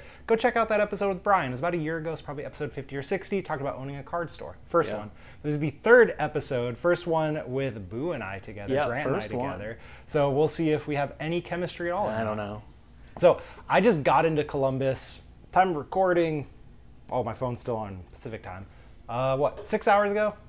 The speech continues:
Speaker 1: Seven
Speaker 2: Yeah.
Speaker 1: hours ago?
Speaker 2: Three thirty-three
Speaker 1: It's been a
Speaker 2: exact
Speaker 1: little
Speaker 2: right
Speaker 1: while.
Speaker 2: now.
Speaker 1: Yeah, there you go. Didn't sleep at all.
Speaker 2: Yeah.
Speaker 1: Which was great.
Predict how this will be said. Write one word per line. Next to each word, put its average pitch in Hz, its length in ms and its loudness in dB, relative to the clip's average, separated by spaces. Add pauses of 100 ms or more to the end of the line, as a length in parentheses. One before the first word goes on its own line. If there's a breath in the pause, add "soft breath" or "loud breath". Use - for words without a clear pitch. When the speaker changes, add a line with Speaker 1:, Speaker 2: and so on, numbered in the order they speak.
(140)
Speaker 1:
Seven 190 200 -2
Speaker 2:
Yeah. 196 80 -2
Speaker 1:
hours 196 160 -2
ago? 202 200 2
Speaker 2:
Three 165 280 0
thirty-three 170 600 2
Speaker 1:
It's 117 120 -6
been 127 100 4
a - 20 4
Speaker 2:
exact 151 180 2
Speaker 1:
little 156 120 6
Speaker 2:
right 151 100 4
Speaker 1:
while. 139 60 -4 (140)
Speaker 2:
now. 113 160 -12
Speaker 1:
Yeah, 131 200 -2
there 123 140 -2
you 160 60 -2
go. 123 160 -2
Didn't 117 220 -6
sleep 160 340 -6
at 120 240 -2
all. 117 420 2
Speaker 2:
Yeah. 104 320 -6
Speaker 1:
Which 110 140 -12
was 120 120 -6
great. 113 300 -4